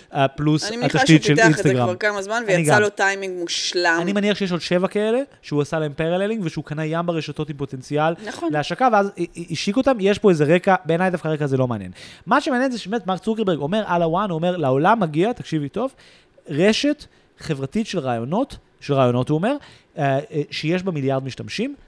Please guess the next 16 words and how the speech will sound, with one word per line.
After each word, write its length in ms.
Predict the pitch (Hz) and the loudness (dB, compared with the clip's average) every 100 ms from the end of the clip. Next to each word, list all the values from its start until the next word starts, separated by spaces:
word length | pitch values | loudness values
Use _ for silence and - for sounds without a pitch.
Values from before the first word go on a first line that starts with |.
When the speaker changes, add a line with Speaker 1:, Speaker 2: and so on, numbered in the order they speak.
| _ | _
Speaker 1:
טוויטר 340 | - 190 208 185 - _ - 170 - | -6 -4 -2 -6 -8 _ -20 -14 -4
פספסה 600 | 160 - 135 - 196 254 277 | -4 -2 -4 2 2 2 -2
ובזבזה 560 | 139 135 135 135 139 151 | -6 -4 -4 -2 2 2
את 100 | 139 | 2
ההזדמנות, 420 | 120 123 202 311 - - - | -2 -2 -2 -2 -6 -14 -6
ולכן 220 | 160 240 | -2 0
אני 140 | 208 | -2
משיק 360 | 190 - 190 - - | -2 -2 -2 -2 0
רשת 200 | 156 151 | 0 0
חברתית 300 | 139 120 127 | -6 -6 -8
חדשה. 300 | 113 107 113 - - - - 135 | -6 -4 -4 -8 -20 -20 -12 -2
והרשת 260 | 165 254 | 0 2
החברתית 340 | 294 311 339 349 | 2 4 4 6
הזאת 320 | 285 262 - - | 6 4 2 -2
היא, 300 | 170 170 170 | 0 2 2
אה, 220 | 151 147 | 2 4